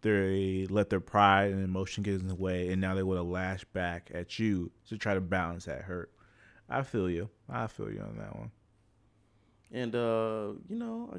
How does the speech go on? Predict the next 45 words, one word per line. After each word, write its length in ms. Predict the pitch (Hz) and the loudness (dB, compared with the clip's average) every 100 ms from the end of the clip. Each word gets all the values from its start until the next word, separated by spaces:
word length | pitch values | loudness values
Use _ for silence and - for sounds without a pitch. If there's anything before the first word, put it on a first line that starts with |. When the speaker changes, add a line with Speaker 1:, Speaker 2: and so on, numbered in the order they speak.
| - | -10
Speaker 2:
kinda, 300 | 269 220 175 170 214 | -6 -6 -6 -10 -8
we, 180 | 190 190 - _ | -2 -2 -4 _
I 40 | - | -14
kinda 160 | 262 302 | -8 -6
wanna 220 | 180 160 | -4 -4
get 100 | 156 | -4
into 260 | 160 156 147 | -6 -8 -12
some 160 | 135 | -14
quick 280 | 123 - - | -12 -12 -8
music 340 | 95 226 113 95 | -8 -6 -6 -6
really 240 | 101 92 | -4 -6
quickly. 400 | 87 101 - 90 120 | -6 -8 -8 -2 4
Speaker 1:
Yeah, 240 | 196 104 76 | 6 4 0
and 160 | 131 - | 0 0
'cause 140 | 123 | -2
I 80 | 120 | 0
think 200 | 156 131 | 0 2
we're 140 | 123 | 2
about 300 | 120 127 123 | 6 4 4
to 100 | 120 | 0
hit 320 | 117 127 117 | 2 2 2
our, 500 | - 107 107 101 101 | 2 2 2 4 2
our 520 | 76 101 104 101 98 98 120 | 0 0 0 2 0 0 0
Speaker 2:
Our 60 | |
what? 80 | 117 | 0
Speaker 1:
time 300 | 127 127 131 | 4 6 4
frame 320 | - 135 131 | 4 4 4
for, 280 | 127 139 120 120 | 2 2 2 2
we're 80 | 131 | 2
ju-, 240 | 127 165 | 4 2
we're 160 | 143 147 | 4 6
doing 240 | 175 170 | 6 6
great. 320 | 147 139 90 | 6 6 4
So 240 | 120 117 110 | 4 6 6
I 80 | |
think 160 | 117 131 | 4 2
we 60 | 127 | 4
got 120 | 117 | 2
about 420 | 107 107 95 - - | 2 0 0 -2 0
fifteen 400 | 151 143 156 143 | 0 2 2 4
more 160 | 131 127 | 4 4
minutes, 360 | 127 139 139 | 2 0 -4
which 140 | 120 101 | -8 -8
is 80 | |
perfect. 540 | - - 165 165 185 | -2 4 4 2 -8